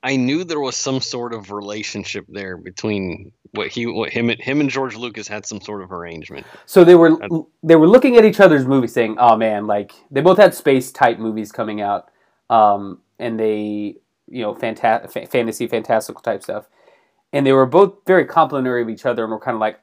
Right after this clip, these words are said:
Speaker 2: "I don't know what I'm doing here, man. You, you got it going on. Your movie's gonna be awesome." And he was like, "Well, no, man, like, yours is gonna be awesome." So what they ended up doing was, I think they called it a bet,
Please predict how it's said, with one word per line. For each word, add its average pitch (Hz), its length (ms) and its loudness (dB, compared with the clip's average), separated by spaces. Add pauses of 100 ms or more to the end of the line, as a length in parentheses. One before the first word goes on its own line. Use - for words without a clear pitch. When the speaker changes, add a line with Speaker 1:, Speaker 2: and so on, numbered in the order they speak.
Speaker 2:
"I 127 200 -4
don't 123 120 -2
know 117 100 -2
what 113 100 -2
I'm 110 140 -6
doing 110 180 -12
here, 110 120 -10
man. 110 280 -12
You, 123 220 -6
you 131 140 -8
got 127 180 0
it 104 80 -14
going 113 220 -8
on. 107 220 -8
Your 117 100 -10
movie's 120 240 -12
gonna 110 120 -12
be 107 140 -12
awesome." 104 480 -12 (760)
And 127 120 -16
he 117 80 -10
was 107 140 -12
like, 104 200 -10
"Well, 113 380 -2 (240)
no, 131 220 2
man, 117 180 -4
like, 113 180 -4
yours 131 140 -4
is 113 80 -12
gonna 113 140 -8
be 117 100 -6
awesome." 110 260 -10
So 131 140 -8
what 123 140 -6
they 123 140 -8
ended 170 240 -8
up 127 200 -6
doing 113 440 -8 (540)
was, 113 640 -4 (460)
I 147 60 -10
think 254 180 -8
they 294 100 -4
called 196 280 2
it 135 60 -2
a 120 60 -4
bet, 123 460 -6